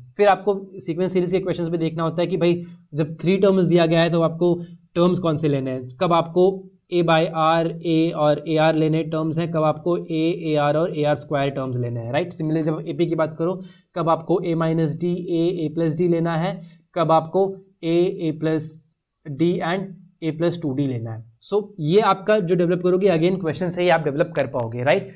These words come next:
और सी-, ये सारे जो टॉपिक्स हैं ना, बहुत स्कोरिंग होते हैं स्टूडेंट। सीक्वेंस सीरीज बहुत सिंपल क्वेश्चंस आते हैं, because बहुत ज़्यादा कुछ है नहीं इसमें, है ना? ना कुछ बहुत ज़्यादा फॉर्मूले हैं, ना कुछ बहुत ज़्यादा आपके कॉन्सेप्ट हैं, तो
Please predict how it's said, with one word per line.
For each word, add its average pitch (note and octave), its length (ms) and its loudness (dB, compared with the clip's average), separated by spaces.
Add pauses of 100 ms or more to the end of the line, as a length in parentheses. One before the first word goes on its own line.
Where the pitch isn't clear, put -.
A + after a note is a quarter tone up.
(180)
और F#3+ 160 2
सी-, - 380 -10
ये F#3 200 2
सारे F#3+ 300 4
जो G#3+ 120 4
टॉपिक्स F#3 320 0
हैं G3+ 40 4
ना, G#3+ 60 4
बहुत F3 340 2
स्कोरिंग D#3 320 0
होते C3+ 160 -2
हैं B2+ 60 -4
स्टूडेंट। B2 260 -6
सीक्वेंस F3 380 0
सीरीज F#3+ 360 0 (340)
बहुत E3 400 0
सिंपल E3 300 2
क्वेश्चंस E3+ 320 0
आते D#3+ 220 0
हैं, E3+ 360 2
because G#3+ 360 4
बहुत D#3 200 0
ज़्यादा G3+ 180 4
कुछ A3 200 0
है G#3 100 4
नहीं G#3+ 120 4
इसमें, E3+ 340 -4
है F3+ 60 2
ना? G#3 160 -2 (280)
ना D#3+ 160 4
कुछ G3 240 2
बहुत D#3 160 4
ज़्यादा E3+ 220 4
फॉर्मूले D3+ 360 4
हैं, E3 160 2
ना D#3+ 160 2
कुछ E3+ 160 4
बहुत D3+ 180 2
ज़्यादा D3+ 340 2 (380)
आपके F3+ 280 2
कॉन्सेप्ट F3 680 -2
हैं, D#3+ 300 -6
तो A3 300 2